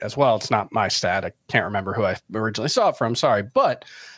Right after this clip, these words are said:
last year, there were thirteen running backs who had at least ten touchdowns. Ezekiel Elliott on the Dallas Cowboys had the shortest average length for his ten touchdowns. Actually, I think it was twelve. Tony Pollard had the longest. Tony Pollard's average touchdown last year was twenty-five yards,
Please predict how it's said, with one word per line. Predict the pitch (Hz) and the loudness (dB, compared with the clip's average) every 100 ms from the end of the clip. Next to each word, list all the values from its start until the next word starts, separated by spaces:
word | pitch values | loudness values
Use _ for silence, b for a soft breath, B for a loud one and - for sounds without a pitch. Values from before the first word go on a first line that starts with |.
| B | B
last | 151 226 269 - | 0 2 2 2
year, | 156 180 | 2 4
there | 143 | 2
were | 117 | 0
thirteen | - 185 202 - 208 | 2 0 2 2 4
running | 147 135 127 | 4 4 2
backs | 120 - | 2 0
who | - | 0
had | 135 123 | 2 2
at | 107 | 0
least | 135 165 - | 0 0 0
ten | - 156 | 0 0
touchdowns. | 147 165 - - - - - _ _ _ _ _ - | 2 0 0 -8 -10 -14 -16 _ _ _ _ _ -2
Ezekiel | 139 123 180 156 127 - | 0 2 2 2 2 4
Elliott | 269 123 117 - _ _ _ _ _ _ | 2 2 -2 -4 _ _ _ _ _ _
on | 123 113 | 0 2
the | |
Dallas | 107 113 104 | 4 4 2
Cowboys | 190 208 117 147 - b b | 2 0 2 -2 -4 b b
had | 180 185 | 0 2
the | 170 | 0
shortest | 147 - 330 220 156 - | 0 2 4 2 0 0
average | 156 151 131 113 120 | 2 2 2 0 2
length | 131 - - | 0 -2 -12
for | - 151 139 | -4 2 2
his | 123 123 107 | 4 2 0
ten | - 127 110 | 0 0 2
touchdowns. | 113 - - - - | 2 0 -6 -10 -6
Actually, | 123 - 110 | -2 2 2
I | |
think | 113 | 2
it | |
was | 104 | -2
twelve. | - 117 - - _ B B B B - | 0 2 2 -2 _ B B B B -2
Tony | 294 156 | 0 2
Pollard | 214 240 190 147 | 2 2 2 2
had | 170 165 | 0 0
the | 233 | 0
longest. | 262 302 160 - - - - | 2 0 -2 -6 -8 -10 -2
Tony | 208 190 | 0 2
Pollard's | 180 160 - | 2 2 2
average | 160 160 156 - | 2 2 0 2
touchdown | 190 - 131 123 | 0 2 2 4
last | 123 - | 2 2
year | 127 | 0
was | 110 - | -2 -4
twenty-five | 113 208 254 226 - 170 170 151 | 0 2 2 0 2 4 4 4
yards, | 127 107 - - - | 2 2 -2 -8 -10